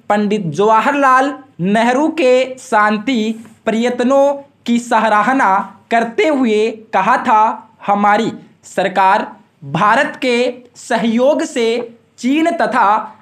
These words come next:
अन्य देशों में तनाव कम करने को प्रयत्नशील है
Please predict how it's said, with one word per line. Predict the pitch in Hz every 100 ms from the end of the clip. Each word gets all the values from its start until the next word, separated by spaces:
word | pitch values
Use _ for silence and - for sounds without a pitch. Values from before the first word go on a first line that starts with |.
| _
अन्य | 208 220 220 240 240 240 -
देशों | 160 220 247 247 311
में | 285 254 254 254 - _
तनाव | 226 226 233 208 226 - - _ -
कम | 262 311
करने | 320 247 233 247 311
को | 320 233 220 226
प्रयत्नशील | - - - 226 240 247 262 311 302 233 185
है | 185 226 - -